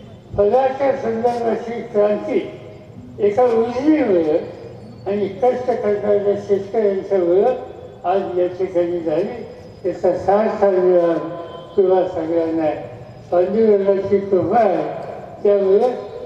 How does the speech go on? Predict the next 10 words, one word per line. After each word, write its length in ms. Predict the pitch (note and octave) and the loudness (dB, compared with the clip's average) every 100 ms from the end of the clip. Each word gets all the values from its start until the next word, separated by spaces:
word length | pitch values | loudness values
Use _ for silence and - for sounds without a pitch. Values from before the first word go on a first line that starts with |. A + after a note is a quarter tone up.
| - | -4
या 160 | F#3 G#3 | 0 2
प्रकारचं 600 | - - - F#3 F3+ G3+ | 0 -4 -4 -4 -2 -2
यश 340 | D#3+ F#3 A#3 - - - - - G#3+ | 2 2 2 -2 -10 -14 -16 -12 -4
हे 60 | |
आपल्या 440 | G#3+ F3 - F#3 F#3 | -2 -2 -2 -2 -2
सगळ्यांना 560 | - E3+ F3 F3 F3+ D#3+ - - - - - F#3 | -2 -4 0 0 0 -2 -4 -12 -18 -20 -8 -2
या 40 | |
ठिकाणी 440 | F#3 F3+ D#3 D#3+ D#3+ | -2 -2 -8 -8 -8
करता 420 | - D3+ - - | -10 -10 -8 -10
आलं. 140 | - | -12